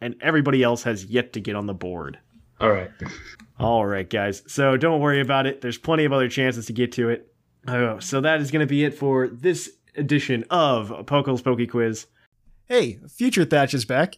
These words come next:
Speaker 1: Future Thatch is here to tell you that if you like this,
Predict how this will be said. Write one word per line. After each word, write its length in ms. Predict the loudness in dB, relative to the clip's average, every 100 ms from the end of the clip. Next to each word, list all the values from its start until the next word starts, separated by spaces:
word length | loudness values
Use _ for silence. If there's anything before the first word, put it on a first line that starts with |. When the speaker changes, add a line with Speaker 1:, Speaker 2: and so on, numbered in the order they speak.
| _ -10
Speaker 1:
Future 340 | -2 0 2
Thatch 420 | 2 0 0 -4 -8
is 300 | -4 -4 -4
here 140 | -4 -4
to 80 | 0
tell 200 | 0 0
you 120 | 0
that 160 | -2 -2
if 100 | 0
you 80 | 2
like 260 | 2 2
this, 380 | 4 4 4 0